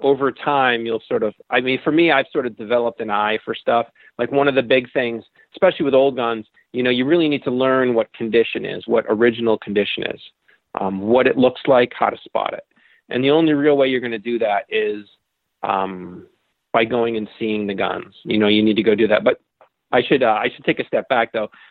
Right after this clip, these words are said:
Like, uh, other books I've, uh, like, anything written by Michael McIntosh is a great place. Those are all great resources also. Um, I really loved his,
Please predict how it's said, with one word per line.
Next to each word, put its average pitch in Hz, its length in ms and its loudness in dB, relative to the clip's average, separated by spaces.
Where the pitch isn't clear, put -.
Like, 131 180 0
uh, 113 140 0
other 147 200 2
books 147 360 -6
I've, 113 240 -6
uh, 104 260 -6
like, 117 280 -4
anything 170 380 0
written 147 240 -4
by 131 100 0
Michael 113 340 -4
McIntosh 117 680 -2
is 110 120 -12
a 104 40 -20
great 110 260 -2
place. 117 220 -4
Those 113 280 0
are 120 120 2
all 117 160 4
great 110 280 0
resources 110 600 -2
also. 123 480 0
Um, 95 580 -2
I 120 60 2
really 127 320 4
loved 120 460 2
his, 117 260 -8